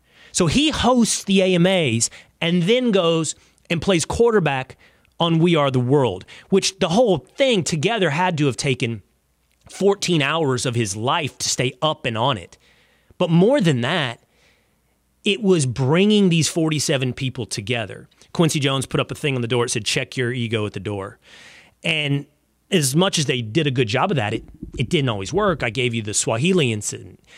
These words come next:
There was other instances with Cyndi Lauper or others. And you've got personalities and clashes and who's bigger and who gets a solo and who doesn't. And to watch Lionel Richie walk around the room and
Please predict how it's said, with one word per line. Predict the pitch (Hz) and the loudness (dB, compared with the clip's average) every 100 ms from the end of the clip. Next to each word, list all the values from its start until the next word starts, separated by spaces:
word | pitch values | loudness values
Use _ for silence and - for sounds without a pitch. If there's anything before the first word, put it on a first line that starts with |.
| - - | -20 0
There | 139 | 2
was | 135 | 2
other | 151 156 | 2 0
instances | 143 143 127 - - | 0 0 -2 -4 -4
with | 131 120 - _ _ _ _ | -2 -2 -4 _ _ _ _
Cyndi | - 147 135 | -2 0 0
Lauper | 139 180 208 - 117 101 - - - - | 0 2 0 0 -2 -4 -14 -20 -20 -4
or | 135 151 | 2 2
others. | 208 180 151 131 - - _ _ - | 4 4 4 2 -2 -6 _ _ -2
And | 190 | 0
you've | 233 | 2
got | 320 247 _ _ | -2 -4 _ _
personalities | - 170 - 156 214 247 196 135 120 | -2 0 2 -2 0 2 2 0 -4
and | 113 | -6
clashes | 196 269 262 226 180 143 123 113 | -2 0 0 0 0 0 -2 -2
and | 110 | -2
who's | 139 240 180 | 2 2 2
bigger | 247 254 196 165 | 0 2 2 2
and | 131 123 | 0 0
who | 196 | 0
gets | 226 202 | 0 -2
a | |
solo | - 247 240 208 165 | -2 2 2 2 0
and | 170 | 0
who | 196 | 2
doesn't. | 202 208 180 - - - - - | 2 0 -2 -6 -20 -20 -12 -4
And | 160 | -2
to | 170 | -2
watch | 143 147 196 - | 0 0 0 -2
Lionel | 147 160 170 139 | -2 -2 -2 -2
Richie | 123 139 - 160 | -2 -4 -4 -4
walk | 120 113 127 139 | -2 -2 -2 -2
around | 131 | -2
the | 107 | -2
room | 107 127 139 123 | 0 2 2 2
and | 90 | -2